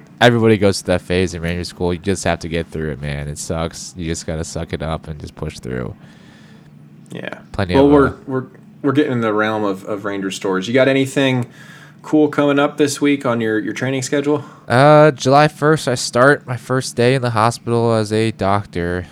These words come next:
Speaker 1: Um, I'm doing
Speaker 2: Dope.
Speaker 1: twenty-four next Saturday, so I probably won't be able to do this next Sunday.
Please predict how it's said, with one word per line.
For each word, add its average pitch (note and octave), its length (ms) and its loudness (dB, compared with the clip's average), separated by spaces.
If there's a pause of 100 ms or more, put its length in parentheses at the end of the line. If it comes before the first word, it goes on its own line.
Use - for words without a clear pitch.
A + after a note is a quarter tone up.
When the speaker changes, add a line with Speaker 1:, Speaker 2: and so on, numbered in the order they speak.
(180)
Speaker 1:
Um, F#2 480 -4
I'm E2 120 -10
doing G2+ 200 0
Speaker 2:
Dope. F#2+ 200 -4
Speaker 1:
twenty-four G2+ 580 -2
next F2 280 -4
Saturday, G2 520 -2
so - 180 -6
I D2+ 60 -4
probably F2 300 -4
won't D#2 180 -6
be E2 100 -4
able D#2 180 -4
to D#2 80 -14
do D#2 200 -6
this D2+ 320 -8
next D2+ 220 -12
Sunday. E2 500 -6